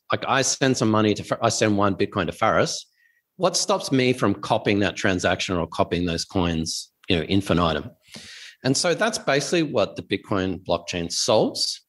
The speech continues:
It solves what Faris just mentioned, the double spend problem. And the way that it solves the double spend problem is, uh, with the blockchain. And the blockchain is not just Bitcoin. The blockchain is sort of the Bitcoin network, the technology behind Bitcoin.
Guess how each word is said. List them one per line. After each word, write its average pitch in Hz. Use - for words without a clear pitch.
It 98
solves 104
what -
Faris 104
just -
mentioned, 92
the 82
double 82
spend 78
problem. -
And 127
the 135
way 196
that 156
it 127
solves 117
the 101
double 87
spend 87
problem 82
is, 85
uh, 82
with 123
the -
blockchain. 139
And 104
the 113
blockchain 127
is 104
not 117
just -
Bitcoin. 92
The 151
blockchain 113
is 98
sort 98
of 87
the 90
Bitcoin 92
network, 110
the -
technology 87
behind 82
Bitcoin. -